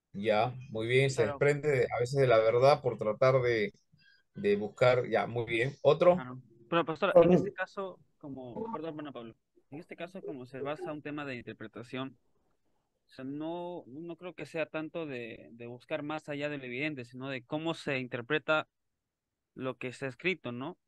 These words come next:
Speaker 2: Eh, bajo sus posturas, bajo su, su doctrina de cada uno. Entonces, que es, sacan diferentes tipos de conclusiones, ¿no? Entonces, no creo que sea tanto, este, el añadir algo más, sino es que cómo se interpreta lo que ya tienes, ¿no?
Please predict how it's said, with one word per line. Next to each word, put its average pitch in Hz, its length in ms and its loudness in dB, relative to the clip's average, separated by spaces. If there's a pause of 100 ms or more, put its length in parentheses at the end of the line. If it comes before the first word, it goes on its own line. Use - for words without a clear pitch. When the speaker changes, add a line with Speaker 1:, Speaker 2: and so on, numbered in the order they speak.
(220)
Speaker 2:
Eh, 123 140 -12
bajo 127 400 -4
sus 127 200 -16
posturas, 160 800 0
bajo 127 280 -8
su, 123 520 -12
su - 140 -14
doctrina 143 420 -6
de 135 80 -8
cada 135 240 -4
uno. 135 340 -8 (880)
Entonces, 131 280 -12
que 151 100 -4
es, 147 200 -10 (140)
sacan 151 560 -6
diferentes 139 480 -8
tipos 135 240 -10
de 127 60 -8
conclusiones, 123 720 -12
¿no? 123 100 -14
Entonces, 131 260 -14
no 147 140 -12
creo 170 160 -14
que 135 240 -14 (720)
sea 151 300 -8
tanto, 156 600 -8 (160)
este, 131 420 -14
el 131 120 -6
añadir 127 400 -4
algo 143 200 -4
más, 147 440 -6
sino 139 320 -10
es 139 60 -8
que 131 180 -10
cómo 160 320 -8
se - 80 -14
interpreta 147 400 -8
lo 139 140 -6
que 123 100 -12
ya 131 180 -4
tienes, 139 280 -4 (100)
¿no? - 160 -20